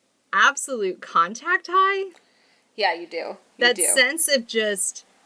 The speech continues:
Speaker 1: delighting in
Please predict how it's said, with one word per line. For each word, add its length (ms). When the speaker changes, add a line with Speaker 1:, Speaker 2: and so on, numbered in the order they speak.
Speaker 1:
delighting 1040
in 520